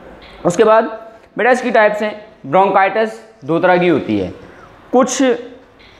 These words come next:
जो respiratory disorder bronchitis है वो ऐसा होता है कि जल्द ठीक हो जाता है और कुछ ऐसे होते हैं जो जल्द ठीक नहीं होते। दो हैं, एक को हम कहते हैं acute bronchitis, एक को हम कहते हैं chronic bronchitis, मतलब दोनों का एक है।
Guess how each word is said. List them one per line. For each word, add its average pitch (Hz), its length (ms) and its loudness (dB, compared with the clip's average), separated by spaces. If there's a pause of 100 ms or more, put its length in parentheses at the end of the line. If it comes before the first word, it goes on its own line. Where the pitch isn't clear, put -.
(240)
जो 175 200 2
respiratory 196 480 2
disorder 190 340 0
bronchitis 175 580 0
है 185 80 0
वो 175 120 0
ऐसा 170 220 2
होता 165 240 2
है 165 80 2
कि 165 120 0
जल्द 139 260 2
ठीक 160 240 0
हो 175 140 4
जाता 131 260 2
है 127 160 -4
और 151 140 0
कुछ 165 220 0
ऐसे 151 220 2
होते 135 200 2
हैं 135 120 2
जो 139 120 2
जल्द 120 280 2
ठीक 117 200 0
नहीं 104 200 0
होते। 90 300 -2 (880)
दो 202 260 4
हैं, 247 320 0
एक 226 220 -2
को 262 60 0
हम 240 80 -2
कहते 226 260 2
हैं 240 160 0
acute 202 400 0
bronchitis, 226 680 2
एक 185 200 -2
को 208 60 -2
हम 190 100 -2
कहते 190 220 0
हैं 208 140 -2
chronic 165 400 2
bronchitis, 113 680 0 (260)
मतलब 190 440 2
दोनों 240 320 4
का 233 140 4
एक 131 180 0
है। 92 320 -10